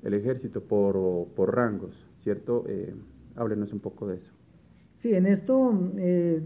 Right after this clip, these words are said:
Speaker 2: tenemos nosotros una organización jerarquizada, es decir, donde, eh, se manejan inclusive algunos rangos.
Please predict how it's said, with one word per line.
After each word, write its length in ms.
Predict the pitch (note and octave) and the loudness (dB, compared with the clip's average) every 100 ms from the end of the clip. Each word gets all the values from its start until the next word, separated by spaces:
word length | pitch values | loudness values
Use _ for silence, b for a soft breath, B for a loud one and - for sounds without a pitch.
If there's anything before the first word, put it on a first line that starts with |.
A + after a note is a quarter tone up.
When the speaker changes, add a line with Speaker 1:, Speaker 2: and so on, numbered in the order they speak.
| D#3+ | -6
Speaker 2:
tenemos 560 | E3 F#3 F#3+ G#3 G#3+ F3+ | -2 0 2 4 4 2
nosotros 520 | F3+ F3+ F#3+ F#3+ F#3 | 0 0 -2 -2 -4
una 420 | G3 F#3 F#3+ G3 | -2 -2 -2 -4
organización 680 | F#3+ F3 F3+ E3+ E3 E3+ F3+ | -4 -2 0 -2 -2 -2 0
jerarquizada, 720 | F3+ F3 D#3+ E3 F#3+ F3+ C3+ B B B B - | 2 0 -2 -2 0 0 -2 B B B B -4
es 120 | D3+ | 0
decir, 380 | F3+ F3+ F#3+ F#3 | 0 2 0 2
donde, 720 | F#3 E3 E3 D#3 D3+ D#3 D3+ | 0 2 4 4 2 0 -2
eh, 40 | |
se 120 | C#3+ D#3+ | 0 -2
manejan 400 | D#3+ E3 E3+ F#3 | -2 -2 0 -2
inclusive 400 | E3+ D#3 E3+ F3 | -2 -2 -2 -2
algunos 340 | E3 E3+ E3 | 0 -2 0
rangos. 400 | G#3 F3 C3+ | 2 2 -2